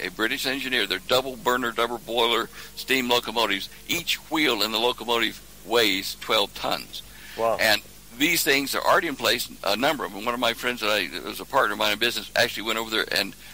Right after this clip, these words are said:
Speaker 1: saw them in China. And, uh, this was, gosh, what, like, twenty-five years ago.
Speaker 2: <laughs>
Speaker 1: And the, they've been ru-, uh, running the rail line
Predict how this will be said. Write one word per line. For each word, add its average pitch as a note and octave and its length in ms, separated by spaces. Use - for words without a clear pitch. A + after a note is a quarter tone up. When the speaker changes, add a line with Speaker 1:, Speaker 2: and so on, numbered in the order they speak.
Speaker 1:
saw C#3+ 360
them F2+ 260
in B2 160
China. A2+ 380
And, A2 400
uh, G#2+ 160
this B2+ 240
was, G2 180
gosh, - 440
what, G2 240
like, E2 240
twenty-five A2+ 460
years E3 200
ago. - 240
Speaker 2:
<laughs> C3+ 200
Speaker 1:
And A2+ 220
the, A2+ 360
they've B2 160
been A#2+ 180
ru-, A#2 160
uh, G#2 180
running C3+ 280
the F3 80
rail D#3+ 240
line F#2+ 320